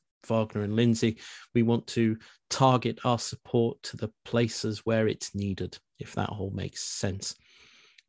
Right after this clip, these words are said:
Um, and if you want to get involved in those continent working groups, you'll find details on how in the show notes. Um, we also heard from people, um, about how they wanted to receive the support. Our survey respondents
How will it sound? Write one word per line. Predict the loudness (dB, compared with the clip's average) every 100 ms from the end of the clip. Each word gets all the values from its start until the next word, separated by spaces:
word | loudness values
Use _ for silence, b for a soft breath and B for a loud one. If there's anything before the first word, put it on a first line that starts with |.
| -8
Um, | -4 -4 -4 -8 _ b b b 6
and |
if | 6 8
you | 8
want | 6
to | 4
get | 2
involved | 4 6 6 4
in | 0
those | 0 -2
continent | -4 -2 -4 -2
working | -2 -2 -2
groups, | 0 0 0
you'll | 0
find | 4 4 2
details | -2 -2 2 2 2
on | 0 0
how | -2 -2 0 0
in | 0 0 0
the | 0 -2
show | 2 2 2
notes. | 2 -2 -6 -12 -14 B B B B B 2
Um, | 6 6 4
we | 6 8
also | 10 10
heard | 8 8
from | 4 0
people, | 0 2 2 2 0 -4 0
um, | 2 2 0 -2 -6 -14 _ _ _ _
about | 2 2 2
how | -2 2 4 6
they | 6 4
wanted | 2 0 -4 -8
to | -6
receive | -6 -2 -2 -2
the | -4
support. | -6 -6 -4 -4 -6 B B B B B -20 _ -6
Our | -4
survey | 0 2 4 4
respondents | 2 2 4 4 4 0 -2